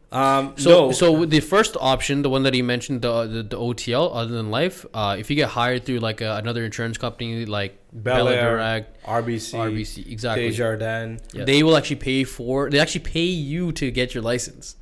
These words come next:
Speaker 1: Yeah.
Speaker 2: So they pay you, um, like, hourly or whatever to get your license. And then, uh, wh-, what about the, uh,
Speaker 1: Rebo,
Speaker 2: The, the
Speaker 1: um,
Speaker 2: Rebo.
Speaker 1: you know, I tell my successful candidates, like, "I'll pay for your Rebo. If
Speaker 2: Mm-hmm.
Speaker 1: you get, if you pass the exam and, you know, we're doing business together, we can do that."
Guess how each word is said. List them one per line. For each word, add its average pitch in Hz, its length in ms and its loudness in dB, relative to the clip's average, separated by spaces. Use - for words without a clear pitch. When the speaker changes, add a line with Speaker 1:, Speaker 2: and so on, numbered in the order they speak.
Speaker 1:
Yeah. 101 240 -4
Speaker 2:
So - 140 -10
they 127 160 0
pay 127 160 -2
you, 127 420 -2
um, 104 480 -6
like, 101 300 -12
hourly 117 420 -2
or 107 60 -4
whatever 113 320 -4
to 147 100 -4
get 110 220 -6
your 98 80 -10
license. 135 420 -8
And 113 100 -10
then, 107 200 -8
uh, 107 140 -8
wh-, 113 280 -6
what 123 140 0
about 123 300 0
the, 110 200 -4
uh, 101 260 -2
Speaker 1:
Rebo, 175 200 4
Speaker 2:
The, 147 80 6
the 110 400 0
Speaker 1:
um, 110 40 -10
Speaker 2:
Rebo. 107 360 -6
Speaker 1:
you 151 100 -4
know, 139 160 2
I 139 160 2
tell 143 420 -2
my 127 220 -4
successful 117 500 -8
candidates, 104 560 -10
like, 101 180 -10
"I'll 107 180 -4
pay 107 280 -2
for 98 260 -10
your 98 280 -8
Rebo. 95 500 -12
If 107 160 -8
Speaker 2:
Mm-hmm. 113 160 -8
Speaker 1:
you 117 60 -6
get, 104 400 -12
if 120 400 -16
you 131 120 -4
pass 135 380 -8
the 117 80 -12
exam 110 400 -8
and, 98 320 -12
you 107 80 -12
know, 101 140 -10
we're 104 180 -6
doing 113 220 -8
business 107 320 -8
together, 113 400 -8
we 107 120 -8
can 104 160 -12
do 113 140 -10
that." 98 240 -12